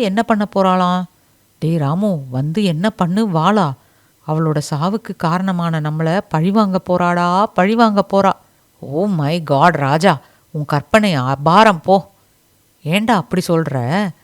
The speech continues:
"பின்ன என்ன ராஜா, அப்படி நம்மள பழி வாங்கணும்னு வந்திருந்தா நம்மள பேசாம கொன்னுட்டு போயிருக்கலாமே. எதுக்காக இப்படி ஒரு புக்கை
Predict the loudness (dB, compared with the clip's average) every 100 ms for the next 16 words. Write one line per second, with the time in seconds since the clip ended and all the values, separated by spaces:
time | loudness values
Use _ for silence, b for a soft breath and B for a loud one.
0 | b b b _ -10 -8 -6 -6 -4 -2
1 | 0 -2 -2 -2 -4 -8 _ -20 -20 -16
2 | -8 -6 -4 -4 -4 -6 -4 -2 0 0
3 | -2 -2 -4 -4 -4 -4 -4 -4 -4 -6
4 | -4 -4 -6 b _ -10 -6 -4 -4 -6
5 | -4 -4 -4 -2 -2 -2 -4 -2 0 0
6 | 0 -2 -4 -4 -2 -4 -8 B B _
7 | -10 -8 -4 0 0 0 -4 -4 -4 -6
8 | -12 _